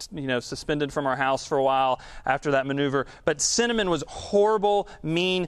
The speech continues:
cat. And then, so if, you know, I'd be kinda snuggled up on the couch watching, you know, the five hundredth viewing of Ferris Bueller's Day Off, like, on a Saturday,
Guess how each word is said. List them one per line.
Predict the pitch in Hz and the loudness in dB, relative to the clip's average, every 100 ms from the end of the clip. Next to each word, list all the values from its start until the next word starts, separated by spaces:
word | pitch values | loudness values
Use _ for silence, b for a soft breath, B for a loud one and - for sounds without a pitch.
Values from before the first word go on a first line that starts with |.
| B - | B 6
cat. | - 170 147 117 | 8 8 6 -2
And | 147 | 0
then, | 185 180 B | 0 -2 B
so | - 196 170 156 | 0 2 2 -2
if, | 175 185 165 - | -2 0 -2 -4
you | 202 | -2
know, | 202 160 160 160 | 0 0 -2 -2
I'd | 170 180 | 0 0
be | 185 - - - - - | -4 -8 -20 -20 -20 -10
kinda | 190 185 | -6 -4
snuggled | - 175 175 | 0 0 2
up | 180 175 | 0 0
on | |
the | 170 | -6
couch | - 165 175 175 - | -4 0 2 0 0
watching, | 156 - 160 160 156 | -2 -2 -6 -6 -8
you | 156 | -4
know, | 151 143 | -4 -4
the | 139 | -4
five | - 147 151 | 0 0 0
hundredth | 170 160 165 143 | -4 -2 -4 -4
viewing | 135 151 151 156 147 | -4 -2 0 -2 -4
of | |
Ferris | - 151 - | -2 -2 -2
Bueller's | 160 156 139 | -4 -4 -2
Day | 156 | 2
Off, | 143 143 147 151 | 4 4 2 -2
like, | 143 | -6
on | 147 | -8
a | |
Saturday, | - 147 147 151 | -2 0 0 0